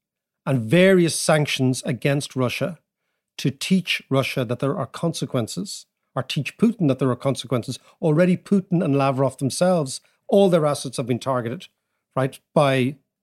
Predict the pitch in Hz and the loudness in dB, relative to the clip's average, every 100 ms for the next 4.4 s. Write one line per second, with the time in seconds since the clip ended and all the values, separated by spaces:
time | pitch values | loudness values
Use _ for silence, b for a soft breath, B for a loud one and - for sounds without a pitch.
0 | - 135 131 123 - - b b b b | -2 2 2 0 -6 -14 b b b b
1 | 156 160 170 - 185 151 147 151 147 139 | 2 4 2 2 -2 -2 0 0 0 2
2 | 135 120 123 139 151 151 143 127 120 - | 2 2 4 4 4 2 2 0 0 -6
3 | _ _ _ _ _ _ _ - 180 185 | _ _ _ _ _ _ _ 0 4 6
4 | 170 147 123 | 6 4 0